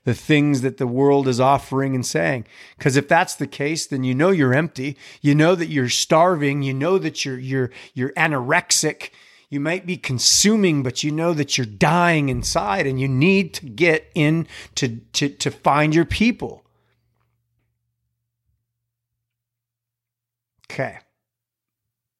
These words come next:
Can you be a Christian and not attend church? I'm not talking about the building,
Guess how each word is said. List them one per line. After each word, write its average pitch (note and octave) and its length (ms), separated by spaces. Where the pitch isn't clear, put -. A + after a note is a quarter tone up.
Can D#3 280
you D#3+ 80
be D3+ 140
a D3 60
Christian - 540
and C3 220
not C3 220
attend A#2+ 380
church? - 460
I'm D#3+ 80
not D3+ 120
talking A2+ 300
about A2 220
the A#2 80
building, A#2 440